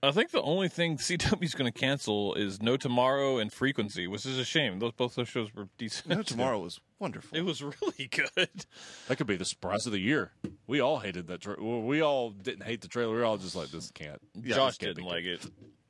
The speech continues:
Speaker 1: I don't think he watched it, but
Speaker 3: No, of cou-,
Speaker 1: you know,
Speaker 3: of course
Speaker 1: Josh.
Speaker 3: not. Josh.
Speaker 1: He should have had the guy from, uh,
Speaker 3: Gallivant.
Speaker 1: Gallivant, yeah. Thank you.
Speaker 3: That girl from Gallivant is in, um, Agents of shield.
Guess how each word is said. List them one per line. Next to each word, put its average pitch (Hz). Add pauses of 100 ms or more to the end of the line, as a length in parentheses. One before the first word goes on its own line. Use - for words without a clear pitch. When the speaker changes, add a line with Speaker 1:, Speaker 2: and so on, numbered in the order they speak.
(680)
Speaker 1:
I 123
don't 110
think 95
he 90
watched 87
it, 64 (220)
but - (420)
Speaker 3:
No, 143
of 110
cou-, -
Speaker 1:
you -
know, 120
Speaker 3:
of 120
course 220
Speaker 1:
Josh. - (260)
Speaker 3:
not. -
Josh. -
Speaker 1:
He 143
should 262
have 123
had 156
the 151
guy 165
from, 151
uh, 117 (120)
Speaker 3:
Gallivant. 127
Speaker 1:
Gallivant, 117
yeah. 131 (160)
Thank -
you. - (280)
Speaker 3:
That 120
girl 165
from 101
Gallivant 95
is 92
in, 101
um, 110 (320)
Agents 123
of 156
shield. 175